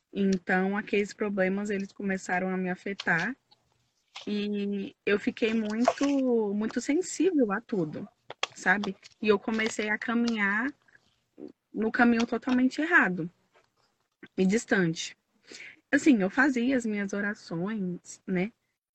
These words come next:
É, lia a palavra, mas não era com tanta frequência, porque eu sigo uma rotina, né?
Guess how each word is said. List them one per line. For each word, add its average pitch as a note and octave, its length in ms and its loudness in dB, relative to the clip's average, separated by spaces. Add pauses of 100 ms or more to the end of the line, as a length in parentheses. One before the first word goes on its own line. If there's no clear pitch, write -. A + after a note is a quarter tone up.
(120)
É, E3 500 -2
lia F#3 360 -2
a - 20 -20
palavra, G#3 680 2
mas G3+ 420 -2
não A3 220 0
era A3+ 280 0
com A#3 160 -2
tanta A#3 260 -2
frequência, G#3+ 760 -2
porque F#3+ 280 -6
eu G#3+ 80 -2
sigo G#3+ 260 -8
uma A3 160 -4
rotina, G3+ 600 -4
né? E3 260 -4